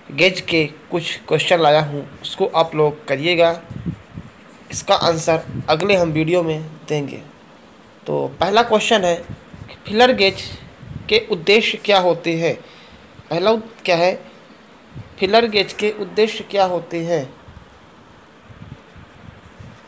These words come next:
filler gauge के उद्देश्य क्या होते हैं? पहला,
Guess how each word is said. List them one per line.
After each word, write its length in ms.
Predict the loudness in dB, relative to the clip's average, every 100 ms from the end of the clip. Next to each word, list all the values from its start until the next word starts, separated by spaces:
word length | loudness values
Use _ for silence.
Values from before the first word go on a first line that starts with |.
| -20 -20 -20 -20 -10
filler 260 | -2 0 2
gauge 240 | 0 -2
के 220 | -2 -2 -2
उद्देश्य 440 | -4 0 0 0 -4
क्या 140 | 0 2
होते 420 | 0 -2 -2 -2
हैं? 280 | -4 -6 2
पहला, 320 | 4 4